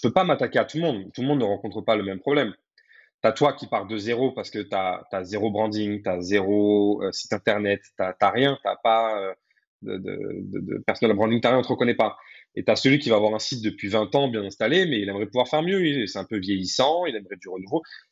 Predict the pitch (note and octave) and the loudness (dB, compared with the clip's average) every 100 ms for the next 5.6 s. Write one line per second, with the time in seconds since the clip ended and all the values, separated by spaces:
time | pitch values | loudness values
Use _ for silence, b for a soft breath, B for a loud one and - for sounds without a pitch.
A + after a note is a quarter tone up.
0 | - - A#2+ F3 C#3+ A#2+ B2+ D#3 - C#3+ | -4 0 2 2 0 -2 0 -2 -2 -6
1 | D3+ C#3+ G#2 G2+ G#2 G#2+ C3 F3+ - G#2+ | -4 -4 -4 -4 -4 -4 -4 -6 -8 -8
2 | B2+ - D3+ A#2 G#2+ A2+ A#2 B2 A#2+ A2 | -8 -4 -2 -2 -4 -6 -2 0 -2 -6
3 | A#2 A2 F2 _ _ _ _ A#2 B2 C#3+ | -4 -4 -4 _ _ _ _ 2 4 4
4 | C3 B2+ A2 A2 B2 C3+ D#3 A2 C3+ B2 | 2 -6 -4 -2 -2 0 0 0 0 0
5 | A#2+ B2+ A#2+ A2 - - | 0 -2 0 -2 -4 -16